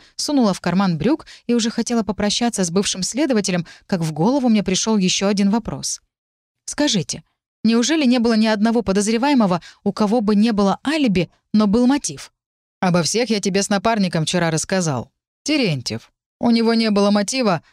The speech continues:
а алиби было. Но он хорошо знал семью Иволгиных и был вхож к ним в дом.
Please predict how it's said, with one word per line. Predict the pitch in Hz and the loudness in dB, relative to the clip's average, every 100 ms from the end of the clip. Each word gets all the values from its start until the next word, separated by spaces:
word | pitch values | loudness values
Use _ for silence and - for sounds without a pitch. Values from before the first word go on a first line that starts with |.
| _ | _
а | - 196 | -2 0
алиби | 226 190 147 | 2 0 -2
было. | 139 160 151 147 - _ _ _ | 0 0 0 -2 -10 _ _ _
Но | 170 170 | 0 2
он | 208 | 2
хорошо | 214 226 233 226 214 | 2 0 0 0 0
знал | 165 175 170 | 2 0 0
семью | 180 180 196 | -2 -2 0
Иволгиных | 226 233 208 180 175 170 - - _ | 0 0 2 2 2 0 -4 -14 _
и | 226 | -2
был | 185 202 | 2 2
вхож | 190 - 226 208 | 0 -2 -2 0
к | - | -2
ним | 185 185 | 0 0
в | 180 | 0
дом. | 170 131 117 | -2 -2 -6